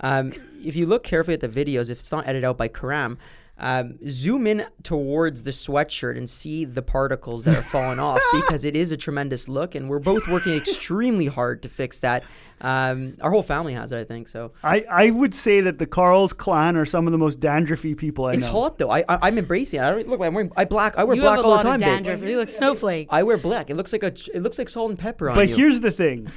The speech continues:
Speaker 2: okay? Here's the thing. So I, I know a lot of the Carl's clan, obviously, 'cause I'm married into this family. They don't like showering. And y-, everybody knows if you don't shower, you have a lot of dandruff.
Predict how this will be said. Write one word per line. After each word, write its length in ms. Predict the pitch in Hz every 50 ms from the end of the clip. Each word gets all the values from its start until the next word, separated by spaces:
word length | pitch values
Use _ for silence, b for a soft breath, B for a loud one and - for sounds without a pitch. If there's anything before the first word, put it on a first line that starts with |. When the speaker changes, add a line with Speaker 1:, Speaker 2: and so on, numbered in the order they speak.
| - -
Speaker 2:
okay? 340 | 156 - - 190 196 214
Here's 280 | 175 160 208 233 233 202
the 160 | 185 185 160
thing. 340 | 135 143 131 107 90 82 - -
So 160 | - 190 180
I, 300 | - 175 170 208 233 - - 170 185 202
I 40 | 220
know 540 | 190 185 180 180 175 175 180 185 190 175 151
a 40 |
lot 220 | 156 156 151 151 165
of 80 | 160
the 80 | 147 156
Carl's 300 | - - 151 143 143 143
clan, 220 | - 160 143 139
obviously, 360 | 131 127 131 131 139 131 151 147
'cause 120 | - 123
I'm 180 | 131 131 131 131
married 360 | 135 123 131 135 135 135 139
into 260 | - 143 143 131 135
this 160 | 117 120 113 -
family. 560 | - 117 117 123 127 131 131 139 165 185 - b b b b b
They 140 | - 170 175
don't 500 | 123 - - 170 156 160 160 175 247 -
like 240 | 143 120 131 131 -
showering. 720 | - - 147 120 123 127 123 120 113 113 113 127 127 135
And 240 | 143 160 165 165
y-, 80 | 160 185
everybody 380 | 214 185 185 285 302 339 285 208
knows 300 | 190 185 185 175 156 -
if 100 | - -
you 80 | 165 165
don't 140 | 196 180 -
shower, 340 | - - 190 156 156 147 143
you 140 | 147 151
have 120 | 147 143 131
a 20 |
lot 140 | 139 135 117
of 60 | 117
dandruff. 420 | 127 123 117 117 107 107 107 104